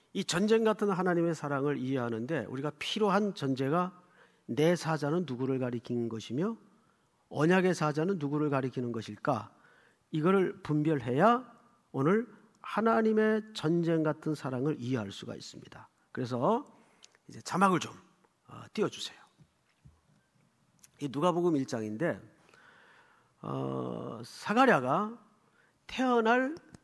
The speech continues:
어떤 아이를 위해서 예언하는 내용이에요. 이 아이는 세례 요한을 얘기합니다. 자, "이 아이여,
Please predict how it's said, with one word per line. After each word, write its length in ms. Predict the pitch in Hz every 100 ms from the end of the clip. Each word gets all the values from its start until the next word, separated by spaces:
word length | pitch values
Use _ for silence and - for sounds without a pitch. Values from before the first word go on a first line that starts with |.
| - _ _ _ _ _
어떤 420 | 147 160 226 214 - -
아이를 1000 | - - 147 170 190 214 214 220 226 180
위해서 680 | 170 165 160 - 226 285 262 - _ _ - 233 _ 143
예언하는 500 | 160 196 170 156 143
내용이에요. 520 | 104 101 80 - - - _
이 160 | 143 151
아이는 420 | 127 135 196 240
세례 400 | - - 196 175
요한을 300 | 131 113 135
얘기합니다. 640 | 104 90 - - - - - _ _ _ - - -
자, 140 | - -
"이 300 | - 226 240 226 -
아이여, 960 | 131 151 139 127 165 135 107 98 -